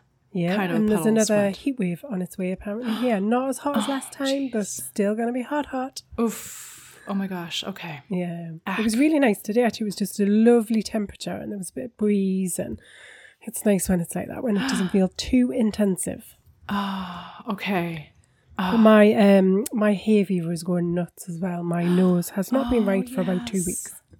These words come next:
Speaker 2: Yes. Oh my gracious. Okay.
Speaker 1: Yeah. And I can't stop eating today, so there's definitely something going on.
Speaker 2: <gasps> Right? Yeah. Oh my gracious. Okay.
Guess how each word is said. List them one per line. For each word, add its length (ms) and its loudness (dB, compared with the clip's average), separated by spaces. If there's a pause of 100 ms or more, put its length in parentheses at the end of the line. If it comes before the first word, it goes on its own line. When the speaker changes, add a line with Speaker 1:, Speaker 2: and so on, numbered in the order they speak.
(120)
Speaker 2:
Yes. 800 0 (260)
Oh 100 0
my 140 4
gracious. 560 -2
Okay. 320 -2
Speaker 1:
Yeah. 100 -2 (560)
And 120 6
I 60 6
can't 280 4
stop 220 -2
eating 200 -4
today, 320 0
so 240 -2
there's 160 -2
definitely 380 0
something 400 -4
going 220 -4
on. 200 -2
Speaker 2:
<gasps> 40 -16 (520)
Right? 600 -4 (300)
Yeah. 960 -4 (280)
Oh 180 0
my 140 -2
gracious. 480 -8
Okay. 320 -8